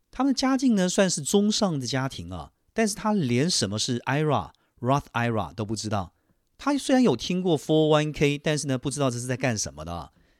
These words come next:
因此呢，我知道不是住在美国就理所当然的知道这一切。所以呢，我要从几个层面跟大家来讨论，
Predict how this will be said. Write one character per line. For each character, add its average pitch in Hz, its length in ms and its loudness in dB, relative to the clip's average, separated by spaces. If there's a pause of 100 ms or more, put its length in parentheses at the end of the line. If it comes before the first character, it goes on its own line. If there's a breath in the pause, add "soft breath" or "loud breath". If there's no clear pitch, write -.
(100)
因 196 160 2
此 143 120 0
呢， 135 280 2
我 98 140 -6
知 147 100 -4
道 147 140 0
不 151 180 -6
是 254 160 2
住 269 180 -2
在 240 140 2
美 131 180 2
国 113 220 -2
就 147 180 2
理 127 300 2
所 117 220 2
当 143 180 0
然 123 140 0
的 117 80 -2
知 127 120 -6
道 120 140 -2
这 107 140 -6
一 95 100 -8
切。 90 300 -8 (440)
所 - 140 0
以 247 40 4
呢， 226 100 4
我 123 200 0
要 156 140 4
从 143 160 0
几 143 160 -2
个 - 80 -6
层 104 180 -6
面 131 140 0
跟 127 160 -2
大 135 140 -4
家 127 100 -2
来 120 100 -2
讨 - 220 -8
论， 95 260 -6